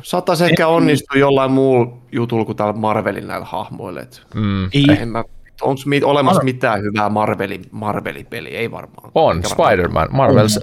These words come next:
Speaker 3: Spider-Man
Speaker 1: Ei, niin,
Speaker 3: itse
Speaker 1: siis,
Speaker 3: on.
Speaker 1: ai, sp-, totta, Spidu, Spidu. Spidu
Speaker 2: Spidu.
Speaker 1: kova.
Speaker 3: Spidu.
Speaker 1: Spidu ja Blade.
Speaker 2: Guardian-, Guardians of the Galaxy
Speaker 1: Se oli
Speaker 2: oli
Speaker 1: hyvä.
Speaker 2: hyvä.
Speaker 3: Oliks se
Speaker 2: Jees.
Speaker 3: hyvä? Mä käsitin,
Speaker 2: Oli
Speaker 3: että
Speaker 2: jees.
Speaker 3: Galaxy olisi ollut vähän semmonen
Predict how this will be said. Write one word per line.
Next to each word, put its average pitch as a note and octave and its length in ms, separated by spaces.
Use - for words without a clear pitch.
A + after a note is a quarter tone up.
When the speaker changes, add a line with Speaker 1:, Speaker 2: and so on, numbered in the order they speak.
Speaker 3:
Spider-Man F2+ 580
Speaker 1:
Ei, - 80
niin, C4+ 140
Speaker 3:
itse B3 100
Speaker 1:
siis, - 120
Speaker 3:
on. A3+ 60
Speaker 1:
ai, C4+ 100
sp-, - 300
totta, A3 280
Spidu, D#3 460
Spidu. B2 500
Spidu - 240
Speaker 2:
Spidu. C#3 280
Speaker 1:
kova. - 260
Speaker 3:
Spidu. - 760
Speaker 1:
Spidu A#2 340
ja B2+ 100
Blade. C3+ 600
Speaker 2:
Guardian-, C3+ 420
Guardians C3 380
of - 80
the C3 100
Galaxy C3+ 320
Speaker 1:
Se A#2+ 100
oli - 140
Speaker 2:
oli - 80
Speaker 1:
hyvä. A#2 180
Speaker 2:
hyvä. - 80
Speaker 3:
Oliks E3+ 240
se C#3 60
Speaker 2:
Jees. C3+ 180
Speaker 3:
hyvä? - 60
Mä - 100
käsitin, C#4 360
Speaker 2:
Oli - 0
Speaker 3:
että C#4 140
Speaker 2:
jees. C#3+ 80
Speaker 3:
Galaxy C#3 380
olisi G#2+ 160
ollut G#2 160
vähän G2 240
semmonen D#2 440